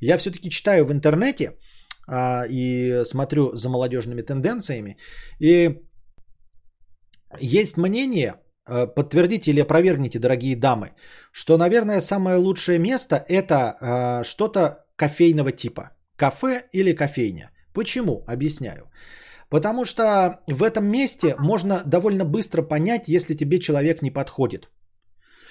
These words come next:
Э, если вы пойдете в ресторан, то вы закажете, во-первых,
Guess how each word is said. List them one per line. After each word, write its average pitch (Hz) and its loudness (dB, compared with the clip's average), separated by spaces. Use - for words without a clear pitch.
Э, 135 0
если 202 0
вы 214 0
пойдете 214 0
в 175 -2
ресторан, 214 0
то 175 6
вы 156 2
закажете, 180 2
во-первых, 156 2